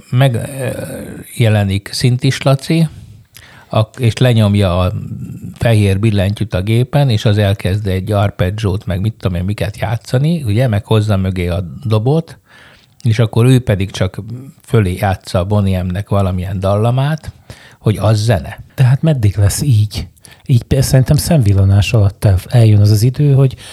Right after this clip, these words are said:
Speaker 2: hogy nem
Speaker 1: Hát
Speaker 2: lesz ez
Speaker 1: ezeknek
Speaker 2: érdekes.
Speaker 1: végük, ezeknek
Speaker 2: Igen.
Speaker 1: végük. Tehát ahogy az alkalm-, egy csomó ilyen alkalmazott ócska művésznek egyébként vége lett mondjuk a, a fényképpel,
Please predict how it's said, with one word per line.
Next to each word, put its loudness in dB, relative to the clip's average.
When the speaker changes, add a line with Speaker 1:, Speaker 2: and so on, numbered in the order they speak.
Speaker 2:
hogy 0
nem 4
Speaker 1:
Hát 2
Speaker 2:
lesz 2
ez 2
Speaker 1:
ezeknek 2
Speaker 2:
érdekes. 0
Speaker 1:
végük, -6
ezeknek 2
Speaker 2:
Igen. 0
Speaker 1:
végük. -10
Tehát -2
ahogy 2
az 2
alkalm-, 0
egy -4
csomó 0
ilyen -2
alkalmazott -4
ócska -4
művésznek -6
egyébként -8
vége 0
lett -10
mondjuk -8
a, -8
a -4
fényképpel, -2